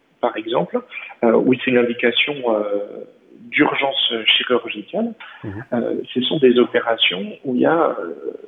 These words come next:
Speaker 1: il y a cinquante pour cent de mortalité, euh, où il y a des trucs vraiment, c'est, c'est énorme. Et, et elle se creuse là-dessus en disant, bah, que sur, sur le même type de prise en charge, en stimulant au maximum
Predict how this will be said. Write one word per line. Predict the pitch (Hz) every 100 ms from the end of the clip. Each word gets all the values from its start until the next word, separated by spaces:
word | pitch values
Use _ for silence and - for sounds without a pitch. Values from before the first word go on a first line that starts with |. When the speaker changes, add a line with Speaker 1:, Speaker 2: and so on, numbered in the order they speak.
| 135
Speaker 1:
il | 127 139 156
y | 123
a | -
cinquante | 139 - 135
pour | - -
cent | -
de | 151
mortalité, | 131 - 127 123 127 - - _ - _ _
euh, | 117 110
où | 110
il |
y |
a | 110
des | 113
trucs | - 160
vraiment, | 127 120 127 156 -
c'est, | 120 113 107 104 104 - _ _ 107 -
c'est | - -
énorme. | 147 139 135 - - - -
Et, | 120 113 -
et |
elle | 127
se | 123 123
creuse | - 127
là-dessus | 120 - -
en | 175
disant, | 123 127 180
bah, | 123
que | - 117
sur, | - 117 117 117
sur | - 127
le | 117 - 123
même | 156 196 -
type | 190 -
de | 147
prise | - 143 135
en |
charge, | 127 185 151 120
en | - -
stimulant | - 180 180 180
au | 165 135
maximum | 139 - - - 147 156 156